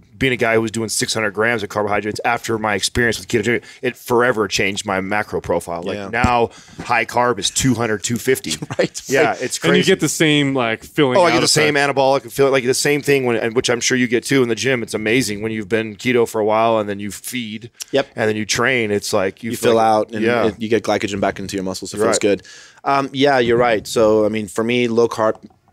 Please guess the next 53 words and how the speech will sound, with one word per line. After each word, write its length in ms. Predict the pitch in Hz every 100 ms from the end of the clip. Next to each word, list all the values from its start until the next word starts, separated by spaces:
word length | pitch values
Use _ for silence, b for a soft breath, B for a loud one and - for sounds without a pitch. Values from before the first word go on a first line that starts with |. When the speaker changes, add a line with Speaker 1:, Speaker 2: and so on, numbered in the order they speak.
| _
Speaker 2:
personally 440 | - 123 - 117 107
is 100 | -
twenty-five, 600 | 113 107 - 101 98 -
under 160 | 117 113
twenty-five 380 | 117 104 104 95
grams 280 | 98 95
per 200 | - -
day. 200 | 95 87
So 140 | 85 98
that's 180 | 101 -
how 180 | 104 98
I 60 |
am 180 | 95 95
most 280 | 92 98 -
of 40 | 90
the 60 |
time. 380 | - 87 85 82
And 120 | 87
then 200 | 92 92
when 120 | 92
I 100 | 92
do 300 | 90 90 117 120
refeeds, 380 | 120 123 113
I'm 140 | 101 101
actually 220 | - 156 180
not 80 | 135
even 140 | 104
counting 340 | 104 101 113 120
the 60 |
carbs, 260 | - 120 -
to 60 | 120
be 80 |
honest 200 | 117 117
with 140 | 123 123
you. 160 | 120 107
If, 180 | - -
um, 360 | 95 98 87 92 b b b b -
if 140 | 101
it's 120 | 107
a 60 | 101
cheat 260 | - 110
day, 300 | 120 113 113 110
it's 560 | - 104 - - - 110 - - _ _ _ -
a 80 | 98
lot 180 | 110 113
of 80 | 107
ice 140 | 107
cream 100 | 110
and 80 | 101
a 40 |
lot 140 | 104 104
of 60 |
pizza. 320 | 110 98 104